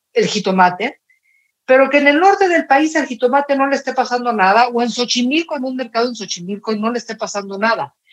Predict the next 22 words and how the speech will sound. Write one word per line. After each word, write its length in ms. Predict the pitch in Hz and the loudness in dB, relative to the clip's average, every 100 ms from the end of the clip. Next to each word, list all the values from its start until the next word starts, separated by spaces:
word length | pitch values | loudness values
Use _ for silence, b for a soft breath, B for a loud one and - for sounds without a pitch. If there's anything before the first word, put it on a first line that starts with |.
| b | b
Entonces, 480 | - 247 277 269 - _ _ _ | -4 -2 -2 -4 -10 _ _ _
eh, 420 | 226 220 220 220 - - | 2 6 4 2 -4 2
hay 160 | 262 | 2
que 140 | 269 320 | 2 2
tomarlo, 560 | 240 233 269 240 254 | 2 6 4 4 2
que 100 | 262 | 4
van 200 | 226 294 | 4 4
cambiando 800 | 294 339 247 254 269 220 269 - _ _ | 0 -6 0 4 4 2 -2 -2 _ _
todos 280 | 277 339 392 | 4 6 6
los 180 | 269 180 | 2 2
días 400 | 202 269 - - _ | 4 4 2 -8 _
y 120 | 226 | -4
que 140 | 254 247 | 0 4
no 120 | 311 | 2
siempre 320 | 311 320 294 | 2 0 2
aumentan 640 | 294 269 262 233 247 262 - _ _ | 2 4 0 0 0 -2 -4 _ _
los 320 | 202 202 196 | 0 0 0
precios 680 | 233 240 226 - 254 - - _ | 2 4 4 2 -2 -4 -14 _
en 160 | 208 190 | -4 0
la 80 | 185 | 0
misma 320 | 226 285 302 | 2 2 2
proporción 680 | 240 - 165 - 175 226 | 0 -2 -4 -4 -6 -6